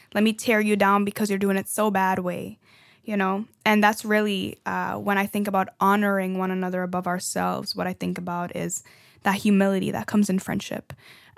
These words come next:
But, uh, to kinda tie this back into friendship before dating, share with me, why is it important to have girl,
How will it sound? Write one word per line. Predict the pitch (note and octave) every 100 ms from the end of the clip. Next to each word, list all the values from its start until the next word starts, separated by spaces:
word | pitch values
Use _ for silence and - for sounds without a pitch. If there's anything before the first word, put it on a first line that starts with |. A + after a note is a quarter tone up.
| - D4+
But, | A#3+ A3+ G#3+ G#3+
uh, | G#3 G3
to | -
kinda | B3+ D4 C#4+
tie | - - A#3+
this | A#3+ -
back | G#3+ G#3
into | G#3+ G#3+ F#3 - - -
friendship | - - C4 C4+ - C4 A3+
before | A3 G#3+ G3
dating, | F#3 E3 D#3 - - _ _ _ _ _
share | - - A#3+ B3+
with | D#4 E4+ -
me, | B3+ G#3 G3+ D#4 - _ _ _ -
why | A3 A3+ B3 D#4
is | D#4+
it | D#4+
important | D#4 D4+ D4 B3+ G#3 G3 -
to | -
have | A#3 G#3+ G#3 G3 G3+ - - - - G#3
girl, | A3 A3+ B3+ C#4+ D4 D#4